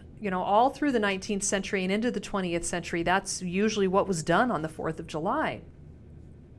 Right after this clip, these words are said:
And so she makes the comment that, of course, she and her s-, younger sister have it memorized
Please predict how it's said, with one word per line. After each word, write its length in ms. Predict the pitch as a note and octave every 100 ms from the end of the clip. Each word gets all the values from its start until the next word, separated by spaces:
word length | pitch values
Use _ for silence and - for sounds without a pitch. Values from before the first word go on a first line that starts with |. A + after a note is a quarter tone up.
| - - -
And 160 | G#3+
so 340 | G#3+ A3+ G#3 G#3 - - -
she 200 | - C#4+
makes 240 | C4+ B3+
the 100 | -
comment 540 | B3 A#3 A#3 G#3+ F#3 F3+
that, 100 | F#3+
of 100 | F#3
course, 280 | - A3
she 220 | - B3+ A3+
and 100 | G#3
her 120 | F#3+
s-, 180 | - -
younger 300 | G#3 F#3+ E3+
sister 380 | - G#3+ - E3+
have 200 | F3 E3
it 120 | D3+
memorized 800 | F3 A3 F#3 C#3+ - A3 - -